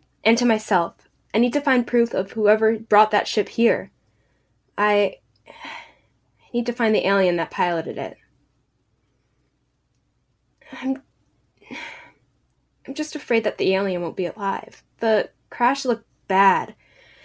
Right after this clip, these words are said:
and I'm not sure how even an alien could survive something like that. But maybe aliens are tiny armored people who are used to impacts like that? No, that sounds silly, even for aliens.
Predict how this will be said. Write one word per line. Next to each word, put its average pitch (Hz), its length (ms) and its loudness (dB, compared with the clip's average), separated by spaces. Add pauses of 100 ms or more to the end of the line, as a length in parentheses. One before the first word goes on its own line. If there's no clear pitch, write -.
(220)
and 214 80 -4
I'm 226 100 2
not 254 200 2
sure 247 180 2
how 233 220 4
even 226 180 2
an 202 140 4
alien 208 480 2
could 196 120 -14
survive 190 320 2
something 180 340 -6
like 170 240 -8
that. - 280 -4 (2000)
But 233 320 -2 (180)
maybe 220 800 0
aliens 277 480 2
are 285 120 -2 (120)
tiny 277 340 0
armored 285 360 2
people 330 420 0 (160)
who 320 60 -2
are 311 60 2
used 311 240 2
to - 80 0
impacts 370 420 0
like - 200 0
that? 415 280 6 (1900)
No, 190 300 4 (280)
that - 180 6
sounds 196 220 4
silly, 165 360 0 (420)
even 214 280 2
for - 140 0
aliens. 175 640 0